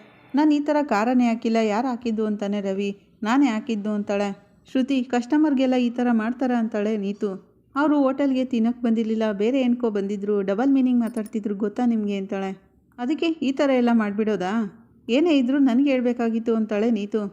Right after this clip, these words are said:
ಶ್ರುತಿ, "ಅವ್ರೇ-, ಏನ್ ರವಿ ನೀನು ಇದೇ ಥರ ಮಾತಾಡ್ತಿದ್ದೀಯಾ? ಅವ್ರು ಎಷ್ಟು ಕಿಂಡಲ್ ಮಾಡಿದ್ರು ಗೊತ್ತಾ?" ಅಂತಾಳೆ ಶ್ರುತಿ. "ಕಿಂಡಲ್ ಮಾಡಿದ್ರೆ ನನಗೋ ನೀತುಗೋ ಹೇಳ್ಬೇಕಾಗಿತ್ತು, ನೀನು ಯಾಕೆ ಈ ಥರ ಎಲ್ಲ ಮಾಡಿದೆ?" ಅಂತಾನೆ ಶ್ರುತಿ. "ನೀವೇನು ಮಾಡಿದ್ದೀರಾ ಅಂತ ಗೊತ್ತಾ? ನಮ್ಮ ಹೋಟೆಲ್ ರೆಪ್ಯುಟೇಷನ್ ಎಲ್ಲ ಹಾಳಾಗ್ತಿದೆ.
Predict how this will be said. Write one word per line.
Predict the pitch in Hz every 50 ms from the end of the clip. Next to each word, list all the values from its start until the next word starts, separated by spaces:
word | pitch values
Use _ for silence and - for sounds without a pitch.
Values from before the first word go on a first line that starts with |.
| - _ _ _ -
ಶ್ರುತಿ, | - - 262 247 302 302 302 302 294 -
"ಅವ್ರೇ-, | 226 226 233 247 - _ _ _ _ _ _ _ -
ಏನ್ | 247 277 320 330
ರವಿ | 302 277 254 247 240
ನೀನು | 226 226 254 285 311
ಇದೇ | 294 277 240 247 254
ಥರ | 240 254 240 247
ಮಾತಾಡ್ತಿದ್ದೀಯಾ? | 233 226 214 - 214 202 202 - 208 190 196 190 196 208 233 247 - - - - _
ಅವ್ರು | - 226 233 240
ಎಷ್ಟು | 247 240 -
ಕಿಂಡಲ್ | - 285 247 254 294 294 285
ಮಾಡಿದ್ರು | 285 254 262 240 233 233
ಗೊತ್ತಾ?" | 208 202 196 - 240 240
ಅಂತಾಳೆ | 233 226 220 226 220 220 220
ಶ್ರುತಿ. | 220 - - 190 180 - 208 202 196 - - _ _ _ _ _ -
"ಕಿಂಡಲ್ | - 285 311 339 320 285 254
ಮಾಡಿದ್ರೆ | 247 240 233 240 220 220 233 247
ನನಗೋ | 226 220 226 240 247 254
ನೀತುಗೋ | 233 220 220 233 233 240 220 220
ಹೇಳ್ಬೇಕಾಗಿತ್ತು, | 214 196 180 185 196 214 202 208 208 202 202 202 - 202 202 202 - _
ನೀನು | - 226 285 302
ಯಾಕೆ | 277 254 247 247
ಈ | 233
ಥರ | - 247 233 240
ಎಲ್ಲ | 233 226 226 220
ಮಾಡಿದೆ?" | 214 202 196 190 202 202
ಅಂತಾನೆ | 196 190 185 190 190 196 190 185 180 - _ _ -
ಶ್ರುತಿ. | - - 240 233 277 269 254
"ನೀವೇನು | 247 240 247 240 233 226 277 311
ಮಾಡಿದ್ದೀರಾ | 330 277 262 262 226 247 233 240 233
ಅಂತ | 220 226 214 202
ಗೊತ್ತಾ? | 196 202 196 - - 190 196 226 226 - - _ _ _ -
ನಮ್ಮ | 247 262 254
ಹೋಟೆಲ್ | 233 220 262 - 277 262 226
ರೆಪ್ಯುಟೇಷನ್ | 196 196 - 226 233 254 233 233 - 226 214
ಎಲ್ಲ | 214 202 202 190
ಹಾಳಾಗ್ತಿದೆ. | 170 170 185 202 196 196 - - 190 190 190